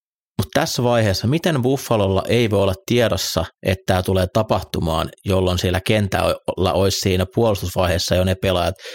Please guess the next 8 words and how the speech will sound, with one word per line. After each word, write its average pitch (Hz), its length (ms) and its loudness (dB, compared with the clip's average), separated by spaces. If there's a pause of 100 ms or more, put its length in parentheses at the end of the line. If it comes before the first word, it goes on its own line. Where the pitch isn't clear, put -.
(160)
ketä 98 180 2
sitä - 200 -4
potkua 95 360 -2
tulee 90 220 0
blokkaamaan? - 600 -4 (2250)
Denver 127 280 2
potkaisee - 480 -2
ohi. 135 300 0